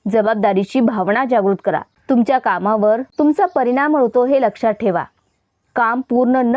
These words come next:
केल्यामुळे काय होईल हे समजून घ्या, याने तुमच्या जबाबदारीत वाढ होईल. मित्रांनो, कामे उद्यावर ढकलणे एक मानसिक सवय आहे आणि ती सवय मोडायला सकारात्मक विचार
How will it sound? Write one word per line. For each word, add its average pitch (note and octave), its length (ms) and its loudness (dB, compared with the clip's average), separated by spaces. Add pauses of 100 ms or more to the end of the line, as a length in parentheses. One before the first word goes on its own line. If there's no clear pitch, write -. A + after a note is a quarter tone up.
(160)
केल्यामुळे B3 460 2 (140)
काय B3+ 240 0
होईल G#3 360 -2 (340)
हे C#4+ 100 0
समजून A#3 500 -2
घ्या, A3 260 -2 (320)
याने G#3 400 0
तुमच्या A#3+ 360 0
जबाबदारीत G3+ 560 0 (120)
वाढ G3 380 -2
होईल. E3+ 200 -4 (180)
मित्रांनो, G#3+ 600 -2 (440)
कामे A3+ 460 0 (100)
उद्यावर A#3+ 460 2
ढकलणे B3 680 0 (160)
एक C4 200 -2
मानसिक G#3+ 500 0
सवय F#3+ 340 0
आहे F3+ 200 -4 (480)
आणि D#4 120 0
ती E4+ 220 0
सवय C#4 320 0
मोडायला A#3+ 560 0
सकारात्मक G#3+ 800 -2
विचार A3 360 -2